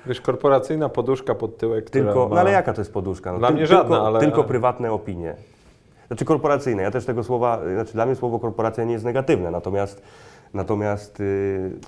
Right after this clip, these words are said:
Speaker 2: to jest taka
Speaker 1: Ja, mi chodzi o konotację, no to jest jakby pewnego rodzaju... Właśnie, wiesz, bardzo wiele firm, które, które rozumieją te rzeczy,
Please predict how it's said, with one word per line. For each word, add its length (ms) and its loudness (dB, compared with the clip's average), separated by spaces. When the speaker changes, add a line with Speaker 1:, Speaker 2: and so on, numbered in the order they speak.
Speaker 2:
to 60 -4
jest 120 -4
taka 420 -2
Speaker 1:
Ja, 120 2
mi 180 2
chodzi 200 2
o 60 4
konotację, 560 0
no 120 -2
to 100 0
jest 120 0
jakby 160 0
pewnego 320 0
rodzaju... 240 2
Właśnie, 260 0
wiesz, 180 0
bardzo 320 0
wiele 220 2
firm, 380 -2
które, 580 0
które 320 2
rozumieją 540 2
te 140 -2
rzeczy, 300 -2